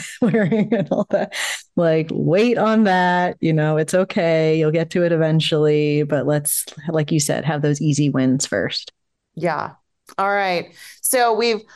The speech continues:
Speaker 2: left our audience with just having some easy wins and making sure that they are keeping up those three C's, checking their consumption,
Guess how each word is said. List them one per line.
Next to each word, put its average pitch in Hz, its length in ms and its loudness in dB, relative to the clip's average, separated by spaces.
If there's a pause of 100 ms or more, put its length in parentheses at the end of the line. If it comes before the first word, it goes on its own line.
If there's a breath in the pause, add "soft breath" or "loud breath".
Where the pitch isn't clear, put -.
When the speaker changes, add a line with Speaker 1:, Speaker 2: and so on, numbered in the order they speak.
(160 loud breath)
Speaker 2:
left 233 320 -2
our 220 400 -2
audience 220 360 -4
with 214 160 0
just 262 160 0
having 285 280 -2
some 226 220 -4
easy 220 320 0
wins 240 680 -2 (360 soft breath)
and 220 140 -2
making 220 400 -2
sure 202 760 0
that 180 240 0
they 180 340 2
are 165 640 -2 (380)
keeping 208 300 -6
up 170 240 -4
those 165 280 0
three 160 280 -4
C's, 214 580 0
checking 180 360 -4
their 147 140 -2
consumption, 165 920 -4